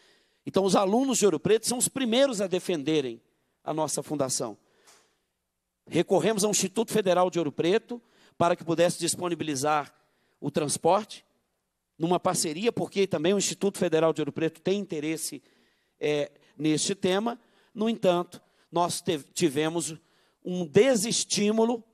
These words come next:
para não dizer e para não ser leviano, nós tivemos esta ação que, infelizmente, é, não permitiu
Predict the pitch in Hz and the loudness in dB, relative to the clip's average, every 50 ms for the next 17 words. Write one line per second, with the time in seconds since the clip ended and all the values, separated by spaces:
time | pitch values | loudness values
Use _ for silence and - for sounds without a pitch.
0 | _ _ - 180 170 170 208 220 180 180 175 143 127 151 156 147 135 117 - - | _ _ 0 0 2 2 0 0 2 0 0 2 2 0 0 0 -2 -4 -6 -14
1 | _ _ _ _ _ _ _ _ _ _ _ _ _ _ _ _ 160 156 - 175 | _ _ _ _ _ _ _ _ _ _ _ _ _ _ _ _ -8 -4 -2 -2
2 | 160 160 156 147 139 - - 160 147 151 147 151 143 139 156 151 151 156 165 180 | -2 -2 -2 -2 -2 0 0 0 0 2 0 0 0 2 2 2 2 0 -2 -2
3 | 202 202 - _ _ _ _ _ _ _ - 190 180 170 165 - 226 220 165 151 | -4 -8 -10 _ _ _ _ _ _ _ -4 -2 -2 0 0 -2 -4 -4 -2 -4
4 | 147 147 165 175 - - _ _ _ _ _ _ _ _ - 165 160 151 - - | -4 -4 -6 -10 -14 -16 _ _ _ _ _ _ _ _ -2 -2 0 0 -2 -2
5 | 185 180 170 - - 160 147 147 151 - _ _ _ _ _ _ - 185 180 175 | -2 -2 0 -2 -2 -2 -4 -4 -6 -12 _ _ _ _ _ _ -8 -8 -6 -6
6 | 175 - - 175 170 160 135 139 131 131 131 135 135 - - 151 143 _ _ _ | -8 -8 -8 -8 -6 -6 -8 -6 -6 -6 -6 -6 -8 -10 -14 -14 -16 _ _ _
7 | _ _ _ _ _ - 139 139 135 135 135 135 135 139 - _ _ _ _ _ | _ _ _ _ _ -8 -6 -4 -4 -2 -4 -4 -6 -8 -12 _ _ _ _ _
8 | _ _ _ _ - 139 147 160 175 175 - 175 143 156 147 - - - 175 180 | _ _ _ _ -12 -6 -4 -4 -4 -4 -6 -6 -6 -6 -8 -8 -6 -4 -4 -4
9 | 175 | -4